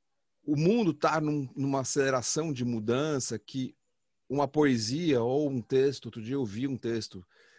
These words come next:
é, um post falando de textos de, escritos por, por robôs, por máquinas, por,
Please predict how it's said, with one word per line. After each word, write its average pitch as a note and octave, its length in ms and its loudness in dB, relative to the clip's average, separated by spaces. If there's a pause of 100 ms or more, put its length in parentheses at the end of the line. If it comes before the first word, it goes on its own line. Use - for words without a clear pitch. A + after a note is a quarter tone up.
(200)
é, G#2 160 -6
um G#2 100 -6
post C3+ 460 6
falando A#2 260 -2
de G#2+ 100 -6
textos B2 560 0
de, G#2 440 -6
escritos - 380 -8
por, G#2+ 200 -8
por G2+ 420 -10
robôs, A2+ 440 -2
por F#2+ 120 -14
máquinas, A2 480 0
por, G2 240 -12